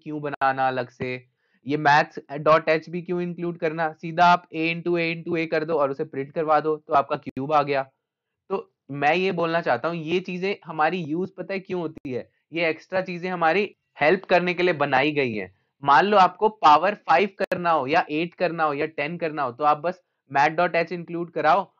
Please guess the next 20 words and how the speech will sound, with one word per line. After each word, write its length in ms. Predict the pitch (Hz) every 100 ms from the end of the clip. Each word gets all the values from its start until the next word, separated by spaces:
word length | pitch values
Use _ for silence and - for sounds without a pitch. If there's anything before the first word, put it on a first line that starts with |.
| _
और 120 | 156
पाव 240 | 160 160 170
फंक्शन 320 | 180 175 180
लिख 200 | 170 160
दो, 140 | 156 180
और 200 | 180 160
यहाँ 220 | 143 147 151
पर 100 | 175
दो 180 | 156 175
चीजें 260 | 185 180
लिखनी 260 | 175 156 170
पड़ेगी 300 | 160 147 147
आपको। 260 | 139 123 127
लेकिन 300 | 131 156 165
आपको 260 | 156 -
बहुत 320 | 147 131 165 147
बड़ा 260 | 139 147 175
पावर 320 | 170 160 165
करना 300 | 151 131 135
हो 200 | 131 185